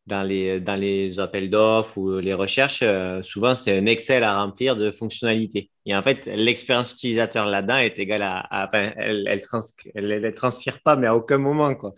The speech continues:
Et, euh, et en fait, du coup, c'est intéressant parce que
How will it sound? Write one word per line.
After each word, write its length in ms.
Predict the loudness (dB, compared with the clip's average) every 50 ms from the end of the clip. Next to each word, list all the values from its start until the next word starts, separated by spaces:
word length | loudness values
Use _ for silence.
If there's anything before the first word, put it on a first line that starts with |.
| -14 -16 -16 -16 -16 -16 -16 -8
Et, 260 | -2 0 2 4 4
euh, 260 | 4 2 0 0 -2 -2
et 160 | -2 -2 -2
en 140 | -2 -2 -4
fait, 160 | -4 -4 -4
du 200 | -4 -4 -6 -6
coup, 120 | -6 -6 -4
c'est 140 | -4 -2 -4
intéressant 520 | -2 -2 -2 -2 -2 -2 -2 -4 -4 -2
parce 200 | -2 -4 -6 -6
que 320 | -2 0 2 2 2 0